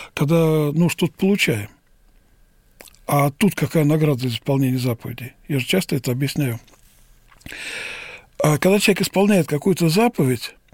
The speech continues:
он должен понять, что награда за исполнение этой заповеди — сама возможность её исполнять. Вот повод для радости и веселья. Когда человек изучает закон Божий,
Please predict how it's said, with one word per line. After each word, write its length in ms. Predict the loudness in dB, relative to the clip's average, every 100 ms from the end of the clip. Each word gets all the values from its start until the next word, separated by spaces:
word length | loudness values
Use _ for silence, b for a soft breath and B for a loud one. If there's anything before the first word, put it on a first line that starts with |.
| _ _ _ _ -20 B B B _
он 200 | 2 4
должен 300 | 2 2 0
понять, 340 | 0 2 2
что 180 | 0 2
награда 760 | 2 4 4 4 2 -2 -6 -10 _ _
за 240 | -4 2 2
исполнение 520 | 2 2 2 4 2
этой 180 | 2 0
заповеди — 680 | 2 2 2 0 0 -2 -6 B B
сама 300 | 0 4 4
возможность 640 | 2 2 2 2 2 0
её 140 | 0 0
исполнять. 560 | 0 -2 -2 -2 -6 -18 _ _ _ B B B B B
Вот 260 | 2 2 2
повод 340 | 2 2 2
для 200 | 2 2
радости 380 | 2 0 -6 -6
и 20 |
веселья. 480 | -4 -2 -4 -4 -10 -18 _ _ _ B B B B B B
Когда 240 | B 4 4
человек 260 | 4 2 2
изучает 420 | 0 2 2 2
закон 340 | 0 2 2
Божий, 440 | 2 0 -2 -10